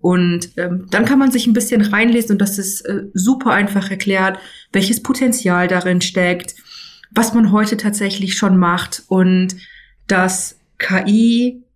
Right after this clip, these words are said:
die menschlichen Fähigkeiten erweitern soll und erweitern wird, nicht ersetzen.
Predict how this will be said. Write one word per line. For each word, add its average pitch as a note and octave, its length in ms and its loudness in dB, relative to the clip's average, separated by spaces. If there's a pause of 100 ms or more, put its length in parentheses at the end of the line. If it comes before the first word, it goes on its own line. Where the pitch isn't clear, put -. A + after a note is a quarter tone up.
die F#3+ 80 2
menschlichen G#3 520 0
Fähigkeiten G#3 720 -2
erweitern E3+ 840 -2 (140)
soll C#3+ 300 -2
und - 160 -10
erweitern E3+ 600 -2
wird, E3+ 400 -4
nicht G3+ 300 0
ersetzen. F3+ 600 -6